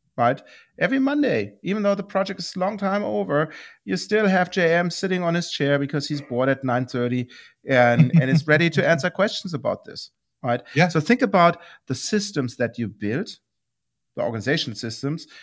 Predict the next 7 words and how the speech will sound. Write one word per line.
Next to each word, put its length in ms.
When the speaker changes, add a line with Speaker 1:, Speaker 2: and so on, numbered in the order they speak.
Speaker 1:
that 140
you 80
build 340
to 720
support 500
people, 240
because 440